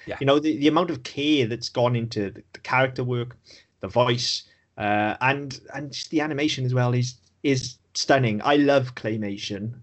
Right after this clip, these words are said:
Speaker 2: Um,
Speaker 1: Yeah.
Speaker 2: it is a real passion of mine. As much as I like animation,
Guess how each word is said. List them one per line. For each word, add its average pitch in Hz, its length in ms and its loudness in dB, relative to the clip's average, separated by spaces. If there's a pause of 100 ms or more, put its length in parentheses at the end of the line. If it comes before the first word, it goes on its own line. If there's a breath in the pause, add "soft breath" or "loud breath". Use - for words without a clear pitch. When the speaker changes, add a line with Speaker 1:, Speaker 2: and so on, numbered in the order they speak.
(100)
Speaker 2:
Um, 107 220 -2
Speaker 1:
Yeah. 107 140 -4
Speaker 2:
it 107 280 -4
is 123 300 -2
a 117 80 0
real 117 360 2
passion 110 640 -2
of 104 140 -14
mine. 95 320 -2
As 127 140 -2
much 143 180 0
as 156 100 -2
I 143 80 4
like 123 220 2
animation, 110 720 -2